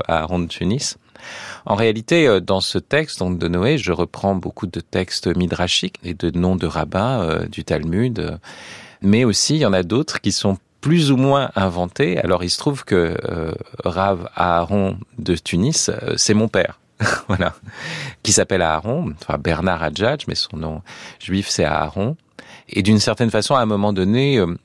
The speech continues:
un peu en lien avec des choses qu'il m'avait dites, mais aussi avec des choses que j'avais, je ne savais pas à qui les attribuer. <laughs> Alors j'ai fait apparaître ce Rav Aaron, donc, donc juif tunisien,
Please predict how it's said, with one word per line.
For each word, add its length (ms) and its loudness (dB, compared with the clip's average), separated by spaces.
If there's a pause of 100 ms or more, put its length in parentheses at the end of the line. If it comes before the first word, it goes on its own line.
(380)
un 80 0
peu 120 0
en 80 6
lien 160 2
avec 200 0
des 120 2
choses 220 0
qu'il 160 -2
m'avait 260 4
dites, 340 -4
mais 80 2
aussi 400 0
avec 240 2
des 100 2
choses 260 -2
que 120 -2
j'avais, 420 4
je 140 -2
ne 40 0
savais 300 0
pas 120 2
à 60 2
qui 160 -4
les 200 4
attribuer. 640 2 (280)
<laughs> 100 -2
Alors 160 0
j'ai 180 0
fait 200 2
apparaître 600 -2
ce 140 0
Rav 340 2
Aaron, 360 0
donc, 220 0 (160)
donc 180 -2
juif 280 -2
tunisien, 640 2